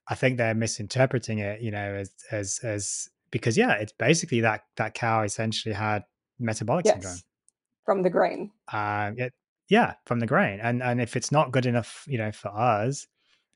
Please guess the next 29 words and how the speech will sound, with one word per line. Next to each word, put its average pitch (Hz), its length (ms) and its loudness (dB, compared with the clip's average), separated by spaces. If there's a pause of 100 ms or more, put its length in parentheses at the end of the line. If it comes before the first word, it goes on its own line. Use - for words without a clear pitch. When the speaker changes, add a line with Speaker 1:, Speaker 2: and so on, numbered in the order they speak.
(140)
Speaker 1:
why 113 260 4
are - 40 2
we 113 60 2
then 110 160 2
wanting 110 340 -2
our 104 120 0
f-, - 200 -12
our, 107 300 2
our 107 100 0
meat, 110 300 -4 (520)
you 113 80 0
know, 107 60 -2
our 107 240 2
food 117 320 4
Speaker 2:
Mm. 104 140 2
Speaker 1:
to 110 100 -6
eat 113 200 -6
that? 127 300 -2
You 113 80 -4
know, 104 100 -4
we 123 200 2
are 127 380 6 (420)
what 123 220 0
we - 100 0
Speaker 2:
Yes. 117 120 -8
Speaker 1:
eat, 117 260 -6 (420)
and 117 100 -4
we 110 160 -4
are 113 520 0